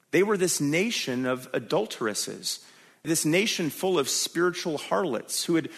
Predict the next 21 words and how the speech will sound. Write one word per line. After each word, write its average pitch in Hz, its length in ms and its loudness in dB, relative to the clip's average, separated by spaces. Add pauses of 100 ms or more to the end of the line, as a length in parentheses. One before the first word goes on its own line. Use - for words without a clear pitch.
(120)
forsaken 180 720 0
God 160 420 2
for 156 240 0
another. 143 440 -2 (1120)
Now, 180 140 4
apparently, 214 420 2
they 180 140 6
still 190 340 0
were 185 220 2
a 160 60 4
religious 143 540 0
people. 131 440 -4 (600)
They 170 100 2
were 160 100 2
still 180 260 2
gathering 147 600 2
and, 127 160 0
and 123 240 -2
reveling 156 460 2
and 135 160 -2
rejoicing, 127 800 -2